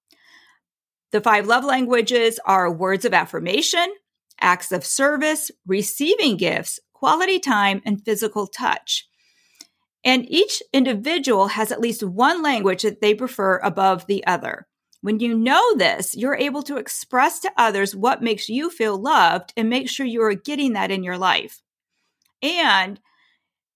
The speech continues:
I also recommend find out what your significant other, what their love language is, so you can express love in their love language, your kids. But this is also great in your professional life as well.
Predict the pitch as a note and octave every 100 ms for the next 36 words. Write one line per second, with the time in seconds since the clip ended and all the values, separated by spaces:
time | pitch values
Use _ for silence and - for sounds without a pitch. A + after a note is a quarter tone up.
0 | _ _ A#3 C#4+ - D4+ F4 D4+ A#3 G#3+
1 | G3+ F#3 F#3 G3 C4+ D#4+ A4 C#4+ A3 A3+
2 | A#3+ F3 F#3+ F3+ F#3+ F#3+ F3+ F3 F3+ -
3 | G#3+ C#4 D#4 E4+ E4+ _ _ _ G3 A3
4 | A#3+ G3 C4 C#4+ C#4+ D4 C#4+ C#4+ D4 D4
5 | G3+ F#3 G3+ A#3+ B3+ A3+ - A#3 A#3 A3+
6 | A3+ A3 _ _ F#3 F#3 E3 F3 G3+ B3+
7 | C#4+ C#4+ D4+ D4+ D#4+ E4 D#4+ - _ _
8 | _ _ F#3 F3+ E3+ G#3+ C4+ D4 D#4+ B3
9 | - - - - _ _ B3+ B3+ D#4 F4+
10 | - - B3+ D4 - E4 B3 A3 G#3 G3+
11 | G3+ G3+ F#3+ G#3 - G3+ F#3+ - G#3+ G3+
12 | G#3 G3 F#3 F3+ - F3+ E3 F3 - -